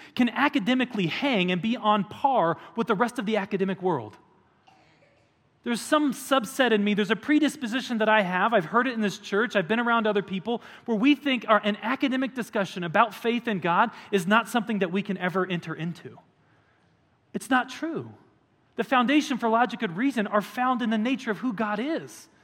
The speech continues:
And so, brothers and sisters, this morning, my hope is to instill confidence within us that the academic rigors of this world,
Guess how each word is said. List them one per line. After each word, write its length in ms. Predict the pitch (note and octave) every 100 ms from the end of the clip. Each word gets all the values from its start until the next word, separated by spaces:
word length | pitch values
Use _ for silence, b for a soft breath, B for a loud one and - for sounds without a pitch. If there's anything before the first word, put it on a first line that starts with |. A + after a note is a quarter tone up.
| b b b b
And 100 | G3+
so, 80 | A3
brothers 280 | G3+ A#3+ G#3+
and 100 | A3
sisters, 320 | B3 - G#3
this 220 | G#3 G3
morning, 260 | G#3 G#3 F#3
my 140 | F#3+
hope 260 | F#3 A3+ G#3+
is 80 | F#3+
to 180 | G3 E3+
instill 360 | F#3 - A#3+ A#3
confidence 560 | - A3 G3 F3+ D#3+
within 260 | F3+ G3 F3+
us 280 | B2 - - B B -
that 100 | G3
the 160 | G#3
academic 520 | - A#3 B3 G3+ A3 -
rigors 420 | C3+ G3+ G#3+ F#3+
of 120 | G3
this 260 | F#3+ - -
world, 320 | G3 A#3+